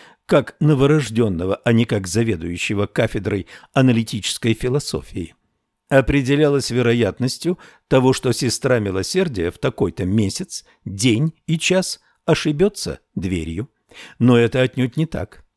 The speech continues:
В тот день молодой хирург Коуска – вовсе не должен был оперировать, но его коллега, доктор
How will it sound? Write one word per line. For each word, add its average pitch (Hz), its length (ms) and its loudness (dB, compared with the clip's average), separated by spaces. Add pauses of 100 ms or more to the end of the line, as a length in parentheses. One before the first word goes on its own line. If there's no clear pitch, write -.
(300)
В - 120 -16
тот 202 200 6
день 240 200 4
молодой 113 400 4
хирург 107 440 0
Коуска – 92 540 -4 (180)
вовсе 127 440 0
не 156 140 2
должен 104 440 0
был 160 220 0 (440)
оперировать, 120 1040 2 (360)
но 110 200 4
его 127 540 4 (180)
коллега, 131 520 2
доктор 139 460 0